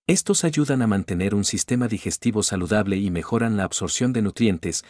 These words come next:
algo especialmente importante durante su transición a un estilo de vida más saludable. Con esta combinación de suplementos nutricionales,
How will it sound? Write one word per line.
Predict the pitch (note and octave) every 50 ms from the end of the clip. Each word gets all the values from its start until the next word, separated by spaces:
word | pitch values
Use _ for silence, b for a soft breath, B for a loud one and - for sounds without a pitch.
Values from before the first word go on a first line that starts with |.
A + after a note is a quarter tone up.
| B B B
algo | - A#2+ C3+ C3+ D3+
especialmente | C#3 - - B2 G#2+ - G#2+ G2 E2+ E2 G2 A2+ A2+ - G#2+
importante | G2 E2 - F#2+ E2 - - A#2 C3 C3 - A#2
durante | G#2 G#2+ G2 F#2+ F2+ - G#2 F#2
su | - G#2
transición | - - F#2+ E2+ D#2+ - - - - C3 B2+ B2+
a | A2
un | G2 G#2 A2
estilo | G#2 F#2+ - - C3+ C3+ C3+ B2+
de | G2+ G2+
vida | E2 G#2 A2 G#2+ A2 G2
más | E2+ D#2+ F#2+ A2+ -
saludable. | - A2 G2+ G2 E2+ G#2 F2 E2 E2 - - _ _ _ _
Con | - B2 A#2+ C3+
esta | D#3+ - - F#3
combinación | - - D3+ B2 A#2+ G#2+ G2 F#2 - - G#2+ G2+
de | F2+ F2+
suplementos | - - - - F2+ E2+ F#2 G2 - - F#2 -
nutricionales, | F#2 F2 - - F#2+ - - G2 F#2 A2 A2+ F#2+ F2 E2+ - b